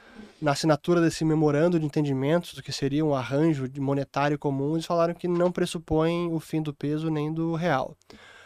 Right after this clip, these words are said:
O que eles disseram é que é um sistema, talvez, de liquidação, uma unidade de troca comercial. Eles nem sabem o que estão falando,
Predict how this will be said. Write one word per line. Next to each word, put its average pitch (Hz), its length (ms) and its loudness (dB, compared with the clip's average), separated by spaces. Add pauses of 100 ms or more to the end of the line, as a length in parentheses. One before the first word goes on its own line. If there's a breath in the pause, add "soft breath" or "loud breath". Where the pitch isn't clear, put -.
(640 soft breath)
O 175 120 2
que 226 80 6
eles 226 80 8
disseram 220 340 8
é 233 40 6
que 240 100 4
é - 20 10
um 240 80 8
sistema, 214 480 4
talvez, 180 380 4
de 180 80 2
liquidação, 165 920 4 (680)
uma 143 100 2
unidade 147 600 2
de - 20 -
troca 165 440 2
comercial. 156 680 0
Eles 277 160 2
nem 415 100 6
sabem 269 200 6
o 262 60 2
que 220 40 0
estão 208 140 0
falando, 139 340 4